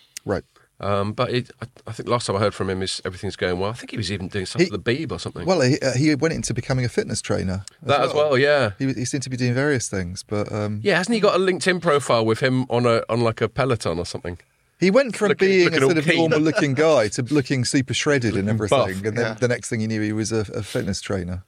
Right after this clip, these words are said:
Speaker 1: So,
Speaker 2: Blimey.
Speaker 1: so,
Speaker 3: No,
Speaker 1: uh,
Speaker 3: that's good.
Speaker 2: Yeah.
Speaker 3: That's
Speaker 1: personal
Speaker 3: quite a
Speaker 1: fitness
Speaker 3: change.
Speaker 1: trainer, yeah.
Speaker 3: Yeah, I'm pretty sure I've been listening to it for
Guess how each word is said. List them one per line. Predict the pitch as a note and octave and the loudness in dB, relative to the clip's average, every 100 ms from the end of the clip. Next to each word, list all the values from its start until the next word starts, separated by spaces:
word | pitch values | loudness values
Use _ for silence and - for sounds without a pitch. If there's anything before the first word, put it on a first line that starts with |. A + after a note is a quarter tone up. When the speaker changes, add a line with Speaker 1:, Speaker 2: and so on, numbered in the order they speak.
| _ | _
Speaker 1:
So, | - F2+ | -8 -4
Speaker 2:
Blimey. | F#2 F2 | -2 -2
Speaker 1:
so, | G2+ G2 | -2 -4
Speaker 3:
No, | C3 | -4
Speaker 1:
uh, | |
Speaker 3:
that's | G2+ - | -6 -6
good. | F#2+ | -2
Speaker 2:
Yeah. | G2 F#2 | 0 0
Speaker 3:
That's | A#2 | 2
Speaker 1:
personal | B2 A#2 | 2 2
Speaker 3:
quite | G#2 | -4
a | |
Speaker 1:
fitness | A2+ G2+ | -4 -4
Speaker 3:
change. | - | -4
Speaker 1:
trainer, | F#2+ F#2+ | -6 -4
yeah. | A#2 A2+ A2 _ C#3 | -6 -6 -8 _ 0
Speaker 3:
Yeah, | D#3+ | 2
I'm | |
pretty | A3 D#4+ | 0 0
sure | - D#3+ | 0 0
I've | C#3 | 0
been | C3 | 0
listening | A2+ C3 B2+ | 0 -2 -4
to | G#2+ | -4
it | G#2 | -6
for | - A#2 F#2+ - | -6 -6 -6 -8